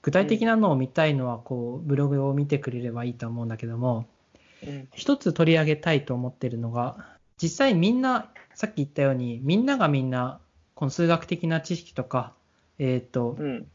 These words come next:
Speaker 1: なんだろう、アルゴリズムとか統計の話をし-、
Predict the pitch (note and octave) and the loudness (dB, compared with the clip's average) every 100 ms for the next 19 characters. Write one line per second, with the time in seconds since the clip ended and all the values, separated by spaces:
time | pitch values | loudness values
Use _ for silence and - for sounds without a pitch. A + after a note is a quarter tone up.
0 | _ _ _ _ _ _ _ _ _ _ | _ _ _ _ _ _ _ _ _ _
1 | D#3+ C3+ A#2 B2 C#3+ D3+ D3 C#3+ D3 D3 | 2 2 0 2 4 4 4 2 0 0
2 | C#3+ D3+ D3+ D3+ D#3 D#3 D3+ D#3 D3+ D3 | -2 0 0 2 2 2 0 -2 -2 -4
3 | A#2 - D3 | -4 -4 -6